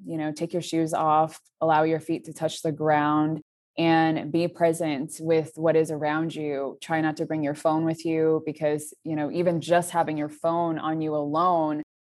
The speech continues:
you're gonna create this addiction to constantly checking it, even if you have it on silent. So don't bring your phone with you. And be present with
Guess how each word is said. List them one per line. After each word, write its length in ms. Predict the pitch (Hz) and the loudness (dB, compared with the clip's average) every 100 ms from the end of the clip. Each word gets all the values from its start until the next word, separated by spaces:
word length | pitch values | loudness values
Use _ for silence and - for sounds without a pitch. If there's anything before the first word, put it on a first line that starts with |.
| _ | _
you're 140 | 175 180 | -2 0
gonna 160 | 180 | 0
create 280 | 170 175 165 | 0 -2 0
this 160 | 160 160 | -2 -4
addiction 580 | 147 160 - 170 156 | -2 -2 -2 -4 -4
to 180 | 156 160 | -2 -4
constantly 540 | 151 165 156 160 156 151 | -2 0 0 -2 -2 -2
checking 400 | 180 170 160 151 | 0 0 0 0
it, 160 | 139 | 0
even 200 | 160 160 | -2 -2
if 140 | 160 151 | -2 -4
you 80 | |
have 180 | 151 151 | -4 -2
it 80 | 151 | -2
on 160 | 147 147 | -2 0
silent. 460 | 165 165 160 151 | 0 2 0 -2
So 100 | 156 | -2
don't 300 | 151 160 151 | -2 -2 -2
bring 160 | 160 151 | -2 -2
your 100 | 151 | -4
phone 260 | 175 175 | -4 -2
with 220 | 180 156 - | -2 -4 -6
you. 320 | 147 147 147 _ _ _ _ _ - | -4 -4 -6 _ _ _ _ _ -6
And 420 | 175 165 160 160 - _ | 0 2 2 -2 -6 _
be 120 | - 185 | -4 -2
present 460 | 190 190 208 - | 0 0 0 -2
with 280 | 170 165 - | -2 -2 -4